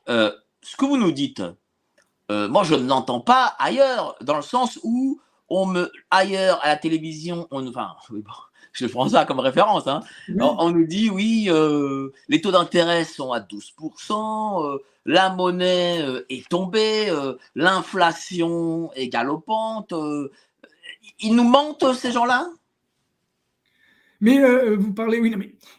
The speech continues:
Speaker 2: écoutez, euh, la monnaie est tombée. Euh, alors, euh, oui, il y a, il y a, il y a eu un, euh, bon, il y a quelques semaines, effectivement,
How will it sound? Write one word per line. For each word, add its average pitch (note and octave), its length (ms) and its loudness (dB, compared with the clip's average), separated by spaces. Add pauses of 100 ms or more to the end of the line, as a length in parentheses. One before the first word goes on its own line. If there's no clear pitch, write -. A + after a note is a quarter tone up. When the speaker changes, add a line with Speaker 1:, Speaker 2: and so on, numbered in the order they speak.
Speaker 2:
écoutez, G#3 480 0
euh, G3+ 60 2 (100)
la A#3+ 140 4
monnaie C#4 320 2
est C#4 120 0
tombée. A#3+ 480 0
Euh, F3+ 240 -2
alors, F#3 240 0 (140)
euh, E3 180 -12 (200)
oui, G3+ 320 4
il F#3 40 -8
y F3+ 60 -4
a, F#3 60 -2
il F#3 60 0
y F#3 60 2
a, F#3 60 0
il F#3+ 80 2
y G3 80 4
a A3 40 4
eu B3 200 4
un, G3+ 220 2
euh, E3+ 440 -2
bon, E3+ 140 -10 (140)
il E3+ 180 -16
y E3+ 60 -10
a D3+ 80 -12
quelques G3 260 2
semaines, A#3 340 2
effectivement, G3+ 760 -2